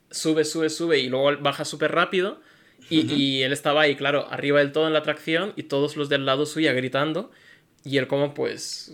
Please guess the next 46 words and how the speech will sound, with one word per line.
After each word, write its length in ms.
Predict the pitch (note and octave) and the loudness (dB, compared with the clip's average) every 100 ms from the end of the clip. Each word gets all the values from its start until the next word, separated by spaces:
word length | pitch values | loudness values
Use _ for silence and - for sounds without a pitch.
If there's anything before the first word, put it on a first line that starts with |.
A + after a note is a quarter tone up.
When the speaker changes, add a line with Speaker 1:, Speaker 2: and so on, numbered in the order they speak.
| - | -12
Speaker 1:
como 180 | B2+ B2 | -12 -10
si 60 | |
estaba 160 | - C3 | -6 -4
en 40 | |
el 40 | C3 | 0
salón 180 | D3 | 2
de 60 | C#3 | 2
su 100 | C#3+ | 0
casa 220 | C3+ D3+ | -2 -4
porque 160 | C#3+ C#3+ | -4 -2
no 120 | C3+ | 0
veía 160 | B2 B2+ | -2 -2
nada. 180 | C3 B2+ | -6 -4
Entonces 240 | C3 B2 | -6 -2
le 60 | C3 | -2
daba 100 | C3 | 0
un 80 | |
poco 160 | C3+ B2+ | -2 -4
igual 300 | B2 B2+ B2 | -4 -4 -4
donde 180 | B2+ B2+ | -6 -10
estuviera. 420 | - B2+ B2+ C3+ - | -8 -6 -6 -8 -2
Speaker 2:
<laughs> 160 | - - | -2 2
Speaker 1:
Entonces 220 | E3 C#3+ | 2 4
dije, 160 | C#3+ D3 | 4 2
Speaker 2:
Yo 60 | |
Speaker 1:
"Joder, 220 | D3+ C#3+ C#3 | 2 2 4
me 80 | |
he 40 | D3+ | 4
Speaker 2:
de 60 | |
todas 160 | D#3+ D3+ | 6 6
Speaker 1:
perdido". 220 | D3+ D3+ | 6 4
Speaker 2:
man- 60 | - - - | 0 -18 -8
Speaker 1:
Claro. 380 | D#3+ D3 C#3 C#3 - _ | 2 4 4 -2 -14 _
Y, 1300 | C3 B2+ C3+ D3 C#3+ C#3 C3+ B2 B2 B2 A2 A2 - | -18 -8 -2 2 2 2 -2 -4 -4 -6 -8 -12 -8
y, 420 | D3 C#3 C3 B2+ B2+ | 0 2 2 0 -2
joder. 240 | C#3+ C3+ | 0 0
Speaker 2:
Sí, 140 | D3 | 2
yo, 120 | B2+ C3+ | 2 2
yo, 100 | C3 | 2
vamos, 220 | D#3 B2+ | 2 4
yo 80 | D#3+ | 6
de 60 | |
todas 180 | F3+ G3+ | 6 6
maneras, 280 | F3+ F3 F#3 | 6 8 6
me, 140 | D#3+ | 4
me, 540 | B2+ A#2 A2 F#2+ E2 | 0 -2 -2 -8 -14